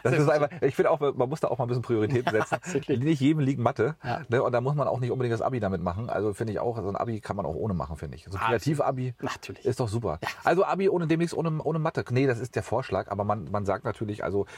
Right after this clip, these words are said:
Speaker 1: Schüler sind begeistert.
Speaker 2: Ja.
Speaker 1: <laughs> Abi im Monat.
Speaker 2: <laughs> Genau.
Speaker 1: Ich glaube, besonders die in der elften oder in der zehnten und so.
Speaker 2: Ja, ja.
Speaker 1: Ähm, aber, aber man sagt natürlich, man wertet damit unter, unter Umständen natürlich auch das Abi ab in M V. Ne,
Speaker 2: Ja,
Speaker 1: weil
Speaker 2: das, äh,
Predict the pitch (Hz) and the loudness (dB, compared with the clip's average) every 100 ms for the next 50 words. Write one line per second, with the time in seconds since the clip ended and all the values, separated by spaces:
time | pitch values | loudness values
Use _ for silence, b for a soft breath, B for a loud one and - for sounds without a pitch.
0 | B 156 160 135 110 85 92 - 82 - | B 4 4 4 2 2 2 2 -4 -4
1 | - 113 117 143 143 147 202 233 233 247 | 0 4 4 4 4 6 4 4 4 4
2 | 202 160 262 269 226 240 277 139 131 127 | 4 4 4 4 0 0 2 4 4 4
3 | 131 131 117 90 123 - 131 110 107 - | 4 4 4 4 4 2 2 2 2 0
4 | 113 - 151 156 208 B B 131 - 117 | 0 -2 -2 0 -2 B B 0 4 4
5 | 113 - 123 127 107 - 120 113 98 110 | 4 0 2 2 2 0 2 2 0 0
6 | 113 123 - 104 104 92 104 120 92 104 | 0 -2 -8 -4 -2 2 2 2 0 0
7 | - 110 - 107 92 110 - 101 92 110 | 0 -2 -2 0 -2 0 -2 -2 -2 -2
8 | 92 98 85 101 104 - - - 170 - | -2 -4 -4 -4 -2 -4 -4 -6 -4 -2
9 | 85 123 B B B B B B B 95 | -2 -2 B B B B B B B -4
10 | 123 117 90 143 135 - | -2 -2 -2 0 -2 -4